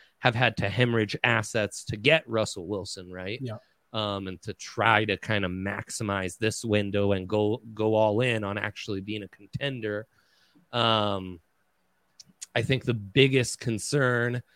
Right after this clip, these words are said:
Speaker 1: you know, the Tim Patrick, uh, injury certain, certainly worries you. And I think the right tackle spot has me very concerned. And that's, again, much like the quarterback, that's a spot we haven't been able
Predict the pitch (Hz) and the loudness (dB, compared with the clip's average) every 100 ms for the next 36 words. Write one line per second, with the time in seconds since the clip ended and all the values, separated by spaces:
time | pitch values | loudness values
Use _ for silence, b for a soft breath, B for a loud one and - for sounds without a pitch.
0 | _ _ _ - 113 107 104 104 - 113 | _ _ _ -4 0 2 0 0 -2 2
1 | 117 113 - 127 113 - - 110 107 113 | 6 6 6 4 4 -2 0 4 6 4
2 | 117 113 104 113 113 - 113 120 110 107 | 2 -2 0 0 0 0 0 -2 -6 -8
3 | 107 - _ _ - - 143 135 127 131 | -10 -12 _ _ -6 -2 0 4 4 6
4 | 135 143 131 165 180 180 151 139 160 160 | 6 4 4 4 4 4 2 0 0 4
5 | 156 175 139 160 - 95 - 87 82 - | 4 4 4 2 0 -6 -6 -8 -8 -8
6 | 95 92 110 101 98 90 98 98 95 - | -8 -6 -6 -4 -4 -2 0 0 0 -4
7 | 90 - 101 87 85 87 104 107 - - | -8 -6 -6 -6 -8 -4 0 0 -2 -10
8 | - 117 107 208 110 b b b - 143 | -6 0 4 4 2 b b b 2 2
9 | 135 147 139 113 143 143 117 107 - 117 | 6 6 4 4 6 6 6 6 4 2
10 | 113 113 - - 107 107 101 104 107 104 | 2 -2 -2 4 4 4 2 2 2 0
11 | 104 95 104 101 101 101 95 | 0 -2 0 0 0 -2 -2